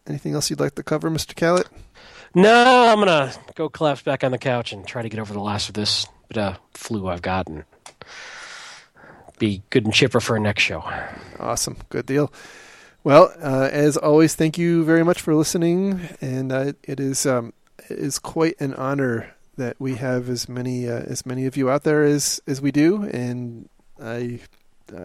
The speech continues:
Speaker 1: I, I just don't know what to <laughs> say. It is,
Speaker 2: Well,
Speaker 1: uh,
Speaker 2: I say thank you for spending your time with us.
Speaker 1: Yeah, uh, definitely. Definitely. So, um, uh, with that, if you have any comments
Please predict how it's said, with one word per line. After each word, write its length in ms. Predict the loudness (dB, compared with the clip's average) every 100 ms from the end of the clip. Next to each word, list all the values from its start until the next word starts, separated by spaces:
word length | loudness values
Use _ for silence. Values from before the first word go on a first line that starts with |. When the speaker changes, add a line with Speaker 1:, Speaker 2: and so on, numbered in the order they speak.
| -12
Speaker 1:
I, 160 | -10 -10 -10
I 60 |
just 180 | -10 -6
don't 160 | -6 -4
know 200 | -2 0
what 160 | -2
to 80 | -2
<laughs> 0 |
say. 400 | -6 -4 -6 -6 -12 _ -18 -16 -14 -16 -20 -12
It 120 | -6
is, 160 | -2 2
Speaker 2:
Well, 200 | 4 2
Speaker 1:
uh, 40 | 0 -12 _ _ -6
Speaker 2:
I 140 | 2 4
say 220 | 4 4
thank 280 | 4 4 2
you 140 | -2
for 500 | -4 -8 -6 -4 -4
spending 300 | -4 -4 -2
your 60 | 0
time 160 | 2 0
with 120 | -2
us. 240 | -8 -12 -8
Speaker 1:
Yeah, 480 | -6 -6 -8 -10 -10 -12
uh, 60 | -18 -10
definitely. 580 | -10 -8 -10 -8 -8 -10 -16 -20 -18 -6
Definitely. 420 | -6 -4 -4 -4
So, 320 | 0 4 6
um, 320 | 6 4 -2 -10 _ -20 -20 -20 _ _ -14
uh, 280 | -10 -8 -6
with 260 | 0 4 6
that, 220 | 6 6
if 140 | 0
you 60 | 0
have 180 | 2 2
any 160 | 0
comments 720 | -2 -2 0 -2 -2 -6 -6